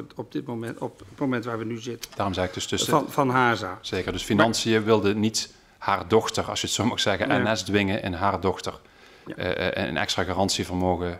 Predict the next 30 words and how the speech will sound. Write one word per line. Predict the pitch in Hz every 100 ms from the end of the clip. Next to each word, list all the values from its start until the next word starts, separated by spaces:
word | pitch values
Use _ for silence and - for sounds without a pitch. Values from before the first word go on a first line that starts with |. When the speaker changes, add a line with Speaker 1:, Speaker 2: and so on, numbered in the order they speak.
| - -
Speaker 2:
eh, |
ter | 87 92
beschikking | 82 - 92 87
te |
stellen. | - 90 87 _ _ _ _ _ _ _ _ _ _ -
Speaker 1:
We | 135
stellen | 127 - 135 -
vast | 160 160 - -
dat | 127 120
het | -
garantievermogen | - 113 120 120 107 110 101
op | 131
dat | 120 104
moment | 104 101 -
niet | 117 98 - -
kon | 120 110
worden | 98 107
ingezet | 95 - - 113 - -
door | 117 98 95
H | 101 101
S |
A. | - - - _ _ _ - - - _ _ _ _ _ -
Speaker 2:
Ja, | 160
nou, | 117 104
wij | 110
wilden | 110 107 92
het, | 92 - -
eh, | 98
verruimd | - 101 92 123 131 -
hebben, | 95 95